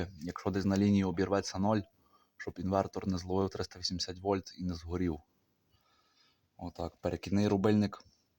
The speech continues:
є для того, щоб, допустимо, якщо в нас пішов інвертор в ремонт або щось сталося, ми могли тут переключити собі, зараз покажу, отак вниз і просто на мережу. Тут є два входи. Зараз підключено, на верхні входи підключена просто мережа,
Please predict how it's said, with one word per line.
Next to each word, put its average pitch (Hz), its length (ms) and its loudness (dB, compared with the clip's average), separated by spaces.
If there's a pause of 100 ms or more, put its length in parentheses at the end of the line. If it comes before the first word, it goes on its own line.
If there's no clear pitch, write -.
(640)
є 98 120 0
для 98 160 2
того, 104 300 6
щоб, 90 360 0
допустимо, 98 460 -2
якщо 92 200 -2
в 98 40 2
нас - 380 0
пішов 98 300 2
інвертор 95 500 2
в 85 120 -4
ремонт 104 360 4
або 90 180 -2
щось - 160 -10
сталося, 87 440 -2
ми 92 80 2
могли 98 260 2
тут 98 180 -8
переключити 101 540 2
собі, 104 260 0 (200)
зараз 90 240 -6
покажу, - 340 -8
отак 87 320 0
вниз 117 320 2 (580)
і - 40 -20
просто 95 320 -2
на 92 60 6
мережу. 87 400 4
Тут 95 160 -8
є 95 80 4
два 92 160 4
входи. 82 380 2 (720)
Зараз 95 300 2
підключено, 101 540 0
на 95 60 4
верхні 101 280 2
входи 98 280 2
підключена 95 500 0
просто 107 320 2
мережа, 90 420 2